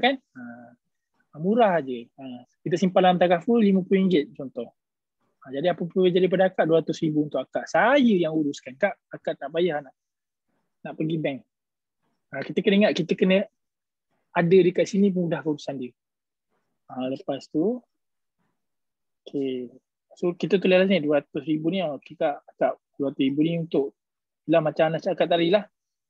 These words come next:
Bayar duit kereta, duit rumah, lepas tu, ah, lifestyle lah, Kak. Okey. Lepas tu, terus pergi pada hibah. Okey, pada rakan-rakan yang lain, kalau, kalau, ah,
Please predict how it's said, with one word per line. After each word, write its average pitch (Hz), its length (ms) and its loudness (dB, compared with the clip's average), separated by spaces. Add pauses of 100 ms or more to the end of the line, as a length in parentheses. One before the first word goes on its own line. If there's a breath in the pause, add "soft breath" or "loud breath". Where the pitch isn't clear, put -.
Bayar 139 240 -2
duit 127 80 -10
kereta, 180 320 -2
duit 151 160 0
rumah, 165 640 -2
lepas 147 320 -10
tu, 160 400 -2
ah, 139 240 -12
lifestyle 160 560 0
lah, 151 160 -6
Kak. 165 240 -2 (2250)
Okey. - 240 -8 (400)
Lepas 170 320 -4
tu, 262 160 -6 (320)
terus 196 240 0
pergi 185 160 -4
pada 175 160 2
hibah. 127 480 -6 (1900)
Okey, 165 240 0
pada 202 240 4
rakan-rakan 185 640 0
yang 147 80 -2
lain, 135 320 -6
kalau, 190 400 0 (560)
kalau, 165 400 -4 (160)
ah, 147 320 -18